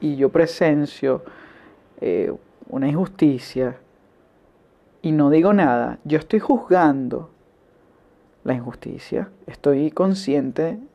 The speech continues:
de que está mal, porque ese sería mi juicio de valor. Yo podría decir que está bien, porque hay quienes dirían, "Va, no, está bien, o sea, es perfecto, o sea, esa es la normalidad, vale, todo perfecto". Hay quien diría, "No, no, está mal",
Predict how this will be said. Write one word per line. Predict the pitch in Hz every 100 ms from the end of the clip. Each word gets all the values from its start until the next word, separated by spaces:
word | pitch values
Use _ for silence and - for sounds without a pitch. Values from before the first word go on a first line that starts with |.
| _ _ _ _
de | 160 151 139
que | - 139 123 123 - - _ _ _ _ _ -
está | - 147
mal, | 147 101 113 190 - -
porque | 135 127
ese | 123 160
sería | 156 147
mi | 151
juicio | 156 156 - 147
de |
valor. | 127 113 110 - - - -
Yo | 151
podría | 151 180
decir | 196 156
que | 151
está | 131 135
bien, | 123 185 160
porque | 135 127 123
hay | - 127
quienes | - 143 143 139 139
dirían, | 139 139 208 120 127
"Va, | 120
no, | 113 131 123
está | - 113
bien, | 120 151 -
o |
sea, | - -
es |
perfecto, | 139 - 170 131
o | 107
sea, | - 113
esa | - 135
es | 131
la | 156
normalidad, | 147 120 104 95 131 101
vale, | 90 82
todo | - 120
perfecto". | 120 135 - 117 - - - - -
Hay | -
quien | 143 165
diría, | 175 160 151
"No, | 143 143 170
no, | 120 151 151
está | - 135
mal", | 135 165 135 135